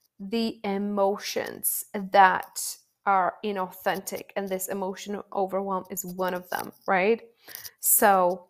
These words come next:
um, you know, you start with, number one, realizing that you can manifest the heck whatever you want.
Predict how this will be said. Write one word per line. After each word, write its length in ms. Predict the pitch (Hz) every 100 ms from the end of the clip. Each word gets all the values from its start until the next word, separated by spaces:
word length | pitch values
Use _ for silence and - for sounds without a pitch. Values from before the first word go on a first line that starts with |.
| - _ _
um, 560 | 208 196 190 185 185 202 - -
you 200 | 208 202
know, 140 | 165
you 240 | 208 208
start 460 | 208 - - 349 -
with, 400 | 247 226 214 208
number 300 | 220 214 196
one, 400 | 226 285 220 196 -
realizing 1120 | 208 277 427 392 196 202 - 196 185 185 208 -
that 280 | 208 -
you 260 | 240 254 285
can 240 | 349 370
manifest 540 | 339 254 262 269 269 -
the 80 | -
heck 280 | 320 302
whatever 480 | - 226 226 220 262
you 180 | 269 285
want. 680 | 202 202 185 - - -